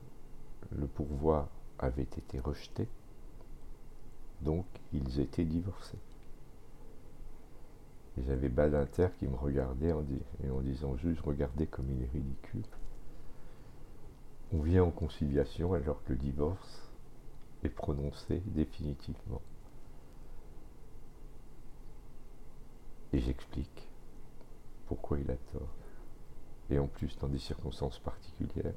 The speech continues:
parce que la veille, j'avais fait une, une crise d'appendicite aiguë. Et j'étais allé me, voir le chirurgien que je connaissais, qui m'avait dit : « Georges, je t'hospi-, je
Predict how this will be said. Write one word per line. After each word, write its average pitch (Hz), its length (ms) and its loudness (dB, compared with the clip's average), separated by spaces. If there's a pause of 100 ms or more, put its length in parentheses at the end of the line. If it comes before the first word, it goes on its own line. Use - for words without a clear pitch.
parce - 160 -4
que - 100 0
la 67 140 4
veille, 71 340 4 (1040)
j'avais 67 240 6
fait 73 260 4
une, 64 460 2 (1500)
une 65 360 0
crise 67 260 0
d'appendicite 65 720 0
aiguë. 73 260 0 (1040)
Et 71 40 0
j'étais 69 300 2
allé 67 180 4
me, 65 200 0 (540)
voir 71 220 4
le 69 120 0
chirurgien 67 560 0
que - 80 -2
je - 100 -6
connaissais, - 480 -4
qui - 100 -2
m'avait 65 180 -2
dit : « 69 340 -2
Georges, 69 140 0 (680)
je - 60 -6
t'hospi-, - 380 -4 (420)
je - 80 -12